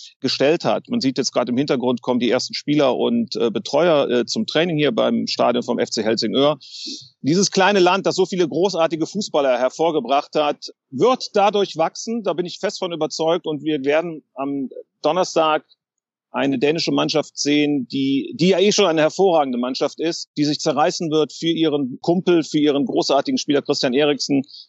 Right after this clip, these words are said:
wir werden sehen, was daraus wird. Sie sagen, sie wissen selber nicht, wie weit sie kommen werden, aber sie werden, äh, alles dafür tun, um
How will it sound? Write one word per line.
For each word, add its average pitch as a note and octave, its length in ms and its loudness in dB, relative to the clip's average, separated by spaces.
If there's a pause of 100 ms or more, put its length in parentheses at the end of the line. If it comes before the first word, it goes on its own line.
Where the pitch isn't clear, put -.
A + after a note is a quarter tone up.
(180)
wir C#3+ 160 2
werden E3+ 160 4
sehen, D#3+ 180 2
was D3 140 0
daraus B2+ 300 2
wird. A#2+ 220 0
Sie C#3+ 100 -2
sagen, E3 220 2
sie E3 160 0
wissen F#3 220 0
selber F3+ 280 4
nicht, E3 180 -6
wie D#3 160 -4
weit D#3+ 220 2
sie D3 120 -8
kommen E3+ 300 0
werden, D#3 300 0
aber C#3+ 380 2 (320)
sie C3+ 160 -8
werden, D3+ 480 -2 (280)
äh, B2 200 -4
alles C#3+ 240 -2
dafür C3 300 -6
tun, C#3 360 -2 (480)
um B2 380 0